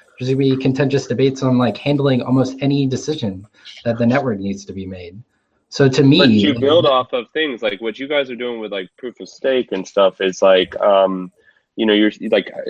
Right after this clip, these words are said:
Speaker 2: I know the preamble to the show, you talked about so-, there was some change and you guys made it with a hard fork and, like, it seemed to be working.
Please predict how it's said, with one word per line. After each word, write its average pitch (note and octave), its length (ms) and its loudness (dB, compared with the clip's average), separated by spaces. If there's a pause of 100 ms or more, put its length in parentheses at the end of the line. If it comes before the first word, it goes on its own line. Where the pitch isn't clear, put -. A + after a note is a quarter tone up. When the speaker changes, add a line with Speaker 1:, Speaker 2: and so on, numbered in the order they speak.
(220)
Speaker 2:
I A2 120 2
know A2+ 140 4
the G#2 180 0
preamble A2 460 2
to G#2 140 -8
the F#2+ 120 -4
show, G#2+ 440 2
you G2 180 -4
talked G2+ 280 -6
about F#2+ 340 -6
so-, - 180 -12 (140)
there G2 80 -8
was F#2+ 160 -12
some G2+ 160 -8
change G2 480 -2
and F2+ 200 -2
you F#2 60 -2
guys F#2 240 2
made F#2 200 2
it F2+ 260 0 (240)
with F#2+ 160 -2
a F2+ 60 2
hard F#2+ 280 0
fork F#2 320 0
and, F2+ 120 -2
like, F2 180 -4
it F2 80 -12
seemed F#2+ 240 -4
to F2 40 -12
be F2+ 120 -2
working. G2 420 0